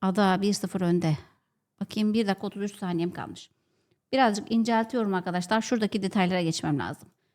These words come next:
Şöyle. Tamam mı? Şöyle, şöyle. Hatta şurada büyük bir detay var. Şöyle. Şöyle yapalım. Ondan sonracığıma da şurada cep detayı var ama onu sonra yapacağım. Biraz daha koyu.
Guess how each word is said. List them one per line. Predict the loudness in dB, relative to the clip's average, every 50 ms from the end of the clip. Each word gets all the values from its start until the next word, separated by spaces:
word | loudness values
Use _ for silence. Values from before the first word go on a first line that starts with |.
| _ _ _
Şöyle. | _ _ -10 -8 -6 -6 -6 -4 -6 -6 -4 -2 -2 0 0 -2 -2 -4 -4 -4 -4 -6 -8 -12 _ _ _ _ _ _ _ _ _ _ -6
Tamam | -6 -4 -2 -2 -2
mı? | -4 -4 -8 -10
Şöyle, | -12 -12 -10 -8 -4 -4 -4 -2 -2 -2 -4
şöyle. | -4 -4 -6 -6 -6 -6 -4 -4 -4 -4 -6 -8 _ _ _ _ _ _ _ _ _ _ _ _ _ _ _ _ _ _ _ _ _ _ _ _ _ _ _ _ _ _ _ _ _ _ _ _
Hatta | -12 -6 -6 -6
şurada | -4 -6 -6 -4 -4 -2 -2
büyük | -2 -2 -4 -6 -12
bir | -12 -10
detay | -10 -8 -6 -8 -6 -6
var. | -8 -8
Şöyle. | -8 -8 -8 -8 -8 -6 -6 -4 -4 -2 -2 -4 -6 -8 -16 _ _ _ _ _ _
Şöyle | _ _ -14 _ -6 -4 -4 -4 -4
yapalım. | -6 -6 -6 -2 -2 -2 -2 -2 -6 -12 -20 _ _ _ _ _
Ondan | -4 -2 -2 0 0 -2 -4
sonracığıma | -6 -6 -6 -4 -2 -2 -2 0 0 0 0 0 0
da | 0 0 -2 -2 -6 -10 _ _ _ _
şurada | _ _ -6 -4 -4 -2
cep | 0 -2 -2 0 -4
detayı | -2 0 0 0 2
var | 2 2
ama | 2 0 0
onu | 0 -2 -4
sonra | -4 -4 -4 -2 -2
yapacağım. | -4 -6 -6 -6 -6 -4 -4
Biraz | -4 -4 -6 -4 -4
daha | -6 -8 -6
koyu. | -6 -6 -4 -4 -6